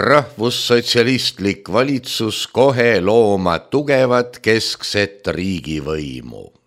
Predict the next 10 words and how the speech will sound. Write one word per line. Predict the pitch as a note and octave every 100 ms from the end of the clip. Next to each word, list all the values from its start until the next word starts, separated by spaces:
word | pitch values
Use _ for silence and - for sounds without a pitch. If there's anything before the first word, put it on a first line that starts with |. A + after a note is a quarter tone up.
| _ _ _ _ _ _ _ _ _ _ _ _ _ _ _ _ F2
Neljandal | C3 D#3 D#3+ D#3 D3+
veebruaril | D3+ D#3 C#3 B2+ C3 C3 B2+ B2 A#2+ A2 F#2+ -
tuhande | A2+ A2+ A2 A#2
üheksasaja | A#2+ A2 - G#2+ A2 G#2 G2+
kolmekümne | A2+ G#2+ G#2 G#2 G#2 G2+
kolmandal | G#2+ G#2+ G2+ G2 G2 F#2+
aastal | G2+ G#2 F2+ - - F#2 G2
antud | F#2+ - F#2+ F2 -
Saksa | G#2+ G2 - G2
rahvakaitseseadus | F#2 G#2 F2+ - F2+ F2+ G#2+ G#2+ F#2+ - F#2 - - D3 C#3 A#2+ F#2+ G2+ F#2+ - -